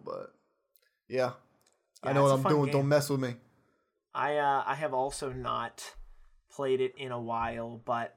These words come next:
Speaker 2: uh, chess itself has been kinda hot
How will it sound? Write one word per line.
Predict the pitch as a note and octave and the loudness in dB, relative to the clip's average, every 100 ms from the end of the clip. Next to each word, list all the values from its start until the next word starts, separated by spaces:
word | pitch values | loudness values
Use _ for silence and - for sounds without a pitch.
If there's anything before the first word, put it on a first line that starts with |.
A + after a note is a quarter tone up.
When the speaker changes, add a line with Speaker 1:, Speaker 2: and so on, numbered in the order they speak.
| - | -14
Speaker 2:
uh, | A#2+ A2+ A#2 | -10 -8 -10
chess | A#2 F#3+ E4 - | -6 -2 -2 -4
itself | - G#3 - E3 A3+ - | -6 -6 -2 -2 -2 -2
has | G3 - | -6 -4
been | D#3 D3+ D3 C3+ _ _ _ _ - | -2 -2 -4 -12 _ _ _ _ -12
kinda | - A#3 F4+ | -6 -2 -2
hot | - C#3+ F3+ C4 | -2 2 2 2